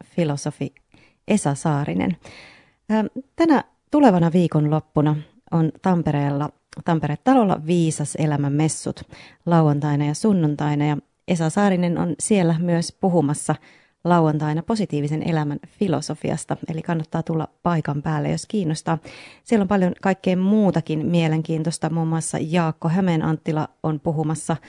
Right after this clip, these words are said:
paristakin eri aiheesta, ja Jukka Kuoppamäki sekä Jukka Tolonen esiintyvät. Meillä on myöskin Ustad Kamal Sabri, joka tulee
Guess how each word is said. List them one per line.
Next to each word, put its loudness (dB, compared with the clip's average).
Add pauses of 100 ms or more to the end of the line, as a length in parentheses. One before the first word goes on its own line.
(320)
paristakin 0
eri 0
aiheesta, 0 (580)
ja 2
Jukka -2
Kuoppamäki -2
sekä -4
Jukka -2
Tolonen 2 (140)
esiintyvät. -2
Meillä 0
on 0
myöskin -2
Ustad -4
Kamal 0
Sabri, -2
joka -2
tulee 0